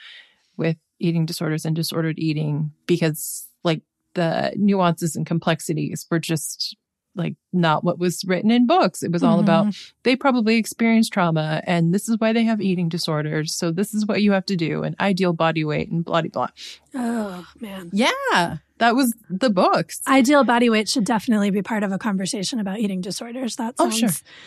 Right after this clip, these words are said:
Speaker 2: sounds great.
Speaker 1: So I went from there into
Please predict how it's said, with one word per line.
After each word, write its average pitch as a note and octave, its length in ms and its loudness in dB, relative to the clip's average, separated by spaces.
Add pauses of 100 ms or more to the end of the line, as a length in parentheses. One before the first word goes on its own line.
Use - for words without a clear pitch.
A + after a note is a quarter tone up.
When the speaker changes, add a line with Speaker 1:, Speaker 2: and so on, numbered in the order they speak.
(140)
Speaker 2:
sounds A3 300 -2
great. - 640 -2
Speaker 1:
So G3 180 0
I G3 80 2
went G#3+ 220 0
from G3+ 560 0 (100)
there G3 800 0
into F#3 760 0